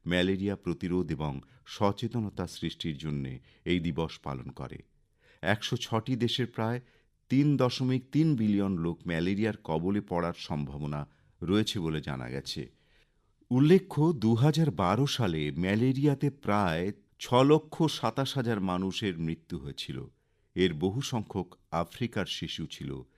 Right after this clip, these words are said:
এশিয়া, ল্যাটিন আমেরিকা, মধ্যপ্রাচ্য এবং ইউরোপের কিছু অংশ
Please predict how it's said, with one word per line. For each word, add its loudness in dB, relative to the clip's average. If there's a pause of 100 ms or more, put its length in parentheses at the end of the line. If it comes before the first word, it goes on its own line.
(360)
এশিয়া, 2 (300)
ল্যাটিন 2
আমেরিকা, -2 (300)
মধ্যপ্রাচ্য -4
এবং -4
ইউরোপের -2
কিছু -6
অংশ -4